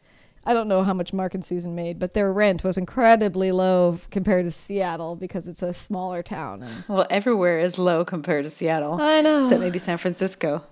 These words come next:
Speaker 1: Yeah, and so we talked actually, like, really seriously about whether or not we could move to South Carolina and live in Beaufort. Really debated it, and s-, part of what I was thinking after Susan died was, "I wish we'd done it."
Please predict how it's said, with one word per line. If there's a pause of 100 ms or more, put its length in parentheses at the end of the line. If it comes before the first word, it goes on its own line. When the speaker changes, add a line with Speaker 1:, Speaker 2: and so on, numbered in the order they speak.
(120)
Speaker 1:
Yeah,
and
so
we
talked
actually,
like,
really
seriously
about
whether
or
not
we
could
move
to
South
Carolina
and
live
in
Beaufort. (160)
Really
debated
it,
and
s-,
part
of
what
I
was
thinking (500)
after
Susan
died
was,
"I
wish
we'd
done
it."